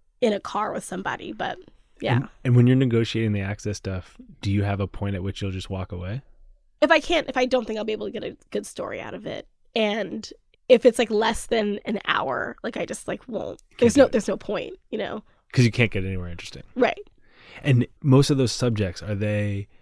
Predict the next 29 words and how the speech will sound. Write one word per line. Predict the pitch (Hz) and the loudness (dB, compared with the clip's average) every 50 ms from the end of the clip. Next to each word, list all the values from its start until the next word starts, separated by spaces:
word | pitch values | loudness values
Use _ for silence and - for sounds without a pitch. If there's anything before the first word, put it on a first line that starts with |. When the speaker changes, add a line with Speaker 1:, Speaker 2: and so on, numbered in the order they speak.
| _ _ _ _ - - | _ _ _ _ -12 -6
Speaker 2:
people | - 143 143 - 135 135 120 | -2 -2 -2 0 0 -2 -2
that | 107 107 101 101 104 - - - - - - - _ _ - - - - - - | -2 -4 -6 -6 -8 -10 -12 -16 -20 -20 -20 -20 _ _ -20 -20 -20 -20 -16 -12
Stella | - - - - 107 113 120 123 123 131 131 117 - - | -10 -8 -4 -4 -2 -2 -2 -2 -2 -4 -6 -6 -8 -8
or | - 110 104 101 98 98 98 - - | -6 -6 -4 -4 -4 -6 -8 -8 -6
an | 117 107 | -6 -6
editor | 85 87 101 110 107 110 110 110 110 107 - | -6 -4 -4 -4 -2 -2 -2 -2 -2 -4 -6
is | - 101 95 | -6 -8 -8
assigning | 90 - - 98 95 104 110 110 120 | -8 -8 -6 -6 -4 -4 -2 -2 -2
you, | 127 131 127 | -2 -2 -2
or | 117 | -2
are | 101 | -2
they | 92 95 92 | -2 -2 -2
people | - 101 101 101 | -2 -4 -2 -2
that | 95 90 | -2 -2
you're | 95 95 95 95 | -2 -4 -4 -2
really | 95 95 95 92 | -4 -4 -6 -6
eager | 95 95 95 92 | -8 -8 -8 -8
to | - | -8
go | 95 90 | -8 -10
talk | - - 98 98 - | -8 -8 -10 -10 -10
to? | - - 104 113 - _ _ - - - | -12 -12 -14 -14 -16 _ _ -18 -10 -6
Speaker 1:
It's | - 277 - - | -6 -4 -2 -2
a | 311 | -2
mix | 269 302 359 - - 539 415 | 0 -2 -2 -2 -4 -4 -4
of | 247 _ _ - | -4 _ _ 0
both, | 254 233 226 - | 2 2 2 2
but | - 240 | 2 0
it's | 220 - - - | 0 0 -2 0
generally | 233 226 233 226 220 214 208 202 214 - | 0 2 2 2 2 4 2 2 0 -4